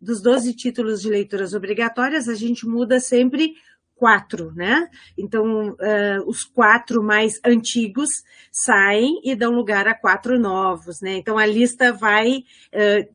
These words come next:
a gente brinca, né? O que, os quatro que estão embaixo saem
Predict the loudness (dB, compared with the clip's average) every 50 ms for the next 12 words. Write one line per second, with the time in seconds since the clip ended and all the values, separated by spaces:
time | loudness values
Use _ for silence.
0 | _ -8 -8 -4 -2 -2 -4 -4 -2 -2 0 0 0 0 0 0 2 2 0 0
1 | -2 -4 -8 -6 -6 -8 -8 -2 2 2 2 2 0 _ -2 -2 -2 -2 -2 -2
2 | 2 2 2 2 2 2 2 2 2 2 2 2 2 2 0 -4 -6 -8 -6 -6
3 | -2 0 2 2 2 2 2 2 0